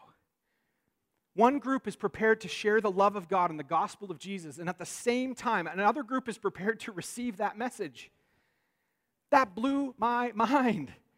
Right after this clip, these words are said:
Every time we come together and do this, every time we come together and sing his praises and, and, and spend time with one another, leaning into his word and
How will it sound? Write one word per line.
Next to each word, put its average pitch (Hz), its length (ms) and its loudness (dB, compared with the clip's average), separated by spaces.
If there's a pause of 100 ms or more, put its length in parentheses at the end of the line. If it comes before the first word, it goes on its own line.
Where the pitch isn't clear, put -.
(520)
Every 285 280 4
time 254 280 4
we 226 120 2
come 240 220 0
together 214 400 2
and 170 120 -2
do 190 140 -4
this, 175 480 -2 (480)
every 247 300 2
time 233 240 0
we 233 100 0
come 233 220 -2
together 208 360 2
and 170 140 -8
sing 220 360 -4 (260)
his 214 200 -2
praises 196 560 -6
and, 165 180 -8 (300)
and, 190 220 -4
and 180 140 -6
spend 208 300 -2
time 214 220 -2
with 214 160 -2
one 208 140 -2
another, 196 300 -2
leaning 247 400 0
into 240 300 -2
his 214 140 -4
word 190 320 -2
and 151 180 -6